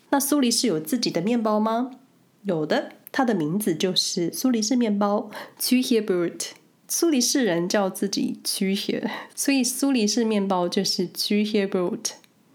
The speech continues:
它就是一个造型长得很像法国面包的面包。据说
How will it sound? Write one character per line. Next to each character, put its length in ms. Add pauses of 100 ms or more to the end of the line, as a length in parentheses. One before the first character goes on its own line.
(400)
它 100
就 100
是 160
一 80
个 140
造 260
型 300
长 260
得 60
很 240
像 220
法 240
国 200
面 240
包 160
的 120
面 260
包。 320 (640)
据 140
说 340